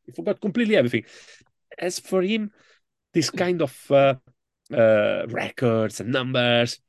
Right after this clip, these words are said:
i-, i-, it's just because I'm doing this job, but I'm not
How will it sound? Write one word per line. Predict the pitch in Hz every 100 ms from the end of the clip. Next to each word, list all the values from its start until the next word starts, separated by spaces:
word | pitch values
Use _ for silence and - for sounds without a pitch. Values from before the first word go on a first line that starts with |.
| _ _ _ -
i-, | - - -
i-, | - 190
it's | 180 - _ _ _
just | - 202 -
because | 175 147 180 151
I'm | 139
doing | 147 147 131 -
this | 135 131 117
job, | 131 165 117 107
but | 110 _ - _
I'm | 117 135
not | 170